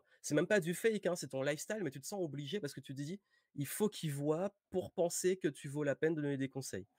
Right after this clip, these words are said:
Mais je sais pas, en fait, je me suis mis dans un truc. On se met tout seul dedans. Et ça, c'est pour vous donner l'exemple de mon expérience que ça devenait pénible parce que je profitais pas vraiment des beaux endroits où j'étais.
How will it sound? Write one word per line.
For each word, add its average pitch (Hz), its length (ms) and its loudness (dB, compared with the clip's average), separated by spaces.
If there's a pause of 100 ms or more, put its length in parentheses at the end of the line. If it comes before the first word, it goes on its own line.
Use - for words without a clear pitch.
(560)
Mais 135 160 4
je 131 80 0
sais 165 140 2
pas, 214 80 4
en 170 60 6
fait, 147 120 2
je 127 80 -4
me 131 80 2
suis 160 140 -2
mis 208 80 6
dans 160 160 4
un 147 40 4
truc. 139 280 -4
On 131 80 2
se - 120 -4
met 147 60 4
tout 160 160 -8
seul 156 300 0
dedans. 110 240 -4 (520)
Et 131 120 4
ça, 175 180 4
c'est 185 140 0
pour 143 140 0
vous 143 80 -4
donner 147 180 2
l'exemple 139 320 0
de 127 40 -2
mon 120 140 0
expérience 120 600 -2
que 117 420 0 (800)
ça - 420 2
devenait 143 380 4
pénible 151 460 0
parce - 200 -4
que 135 80 -2
je - 100 -6
profitais 143 380 -2
pas 151 120 2
vraiment 127 280 2
des 117 120 -2
beaux 117 220 0
endroits 117 240 2
où 117 80 -2
j'étais. 117 400 -2